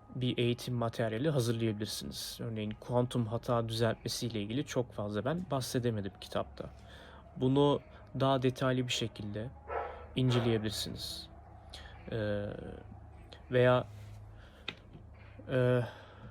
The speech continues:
bir başka bahsetmediğim konu hardware konusu, donanım konusu. Bu konuda da çok büyük bir eksiklik var Türkçe literatürde.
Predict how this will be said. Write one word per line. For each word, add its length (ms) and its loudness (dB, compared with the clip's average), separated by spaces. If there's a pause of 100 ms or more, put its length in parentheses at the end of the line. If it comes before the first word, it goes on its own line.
(480)
bir 120 4
başka 340 4
bahsetmediğim 680 4
konu 400 2 (540)
hardware 580 6
konusu, 500 -4
donanım 340 6
konusu. 600 -2 (520)
Bu 100 6
konuda 340 4
da 80 -2
çok 340 -4
büyük 180 -4
bir 100 -2
eksiklik 520 -6
var 120 -2
Türkçe 380 -4
literatürde. 720 -2